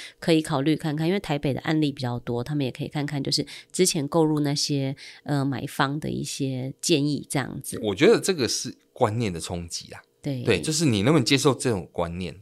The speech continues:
Speaker 1: 嗯哼，
Speaker 2: 因为你是使用者，
Speaker 1: 嗯哼。
Speaker 2: 使用者的话我没差，反正我房子到处都会住嘛，
Speaker 1: 嗯。
Speaker 2: 房子涨太高或跌太低，对我来讲都没差，因为我是住在里面的。
Speaker 1: 对。
Speaker 2: 对，我房子不会卖啊。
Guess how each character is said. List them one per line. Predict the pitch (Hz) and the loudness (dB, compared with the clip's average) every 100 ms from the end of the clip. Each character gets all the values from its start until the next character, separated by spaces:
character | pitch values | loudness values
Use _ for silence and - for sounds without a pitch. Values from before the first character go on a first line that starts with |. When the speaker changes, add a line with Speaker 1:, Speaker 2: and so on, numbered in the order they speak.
| - | -2
Speaker 1:
嗯 | |
哼， | 180 | 2
Speaker 2:
因 | |
为 | - | 4
你 | - | 4
是 | 180 - | 4 2
使 | 156 160 | 2 2
用 | 113 135 104 | 2 2 2
者， | 85 | -4
Speaker 1:
嗯 | |
哼。 | - | -2
Speaker 2:
使 | - | 4
用 | 196 | 4
者 | 160 90 | 4 0
的 | |
话 | 110 135 | 2 2
我 | 95 80 - _ _ - | 2 -2 -6 _ _ -4
没 | 92 | -4
差， | 87 104 92 - _ _ | 0 0 -2 -4 _ _
反 | - | 0
正 | 143 | 0
我 | 127 | 0
房 | 101 | -2
子 | 104 95 | -4 -4
到 | 139 | -4
处 | 101 117 | -4 -4
都 | 107 | -2
会 | 104 | -4
住 | - 107 | -6 -8
嘛， | 71 - | -8 -4
Speaker 1:
嗯。 | 185 190 170 | -2 0 2
Speaker 2:
房 | 135 | 4
子 | 127 151 | 2 2
涨 | - 92 | 0 0
太 | 143 127 | -2 -2
高 | 123 117 | 4 2
或 | 127 | 2
跌 | 110 92 | -2 -2
太 | 90 107 | -2 -4
低， | - 92 | -4 -8
对 | 87 123 | -6 -2
我 | 95 | -2
来 | |
讲 | 95 - - | -2 -8 -10
都 | |
没 | 90 87 | -8 -6
差， | 87 | -6
因 | 107 | -6
为 | 90 | -6
我 | 73 | -6
是 | 92 | -10
住 | - 98 | -8 -4
在 | 90 | -4
里 | 82 - | -6 -10
面 | 82 78 | -14 -14
的。 | - | -8
Speaker 1:
对。 | 151 131 110 - | -4 -4 -4 0
Speaker 2:
对， | 117 98 | 2 4
我 | 98 | 2
房 | 107 113 | 0 -2
子 | |
不 | 113 101 | -2 -2
会 | 110 | 0
卖 | 107 98 78 | 4 2 2
啊。 | 71 | -8